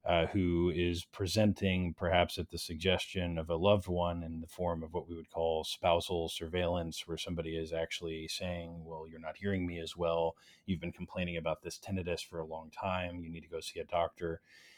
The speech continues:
Uh, we probably see it more commonly in men than women, but again, it's something that has a tremendous amount of variability in how it presents.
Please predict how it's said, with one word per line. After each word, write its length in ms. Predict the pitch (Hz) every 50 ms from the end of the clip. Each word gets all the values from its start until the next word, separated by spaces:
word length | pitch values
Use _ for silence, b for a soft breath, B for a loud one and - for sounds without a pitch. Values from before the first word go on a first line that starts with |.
| b b b b b b -
Uh, 260 | 104 92 90 87 87
we 120 | 95 104
probably 340 | - - 123 113 110 110 98
see 160 | - - 101
it 100 | 95 87
more 140 | - 87 85
commonly 600 | - - - 107 101 101 98 92 90 87 87 85
in 200 | 80 80 78 82
men 440 | 95 95 95 95 98 95 98 101 87 92 90
than 180 | 85 82 80
women, 400 | 85 90 92 95 95 98 98 92 95
but 120 | 110 104
again, 420 | 104 113 135 120 101 92 90 90 87
it's 140 | 90 - -
something 300 | - - - - 110 101
that 160 | 92 87 82
has 180 | 92 90 87 90
a 80 | 85
tremendous 540 | - - - 85 85 90 95 95 90 82 -
amount 240 | 82 82 82 80 80
of 80 | 78
variability 640 | 78 78 80 80 78 78 82 80 80 82 80 80 78
in 80 | 78 78
how 160 | - 82 82
it 120 | 78 -
presents. 580 | - - - - - 73 - - - - -